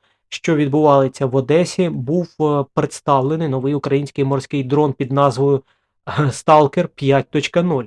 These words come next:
А цей інноваційний апарат здатний виконувати різноманітні завдання, включаючи доставку вантажів,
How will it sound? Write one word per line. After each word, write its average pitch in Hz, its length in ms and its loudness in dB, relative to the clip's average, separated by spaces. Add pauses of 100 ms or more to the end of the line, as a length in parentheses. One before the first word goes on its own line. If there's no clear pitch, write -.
(560)
А 139 200 2
цей 151 380 0
інноваційний 156 840 0
апарат 147 560 0
здатний 139 400 -2
виконувати 139 600 0
різноманітні 143 640 -2
завдання, 135 500 -2 (400)
включаючи 143 840 2
доставку 139 560 0
вантажів, 135 560 0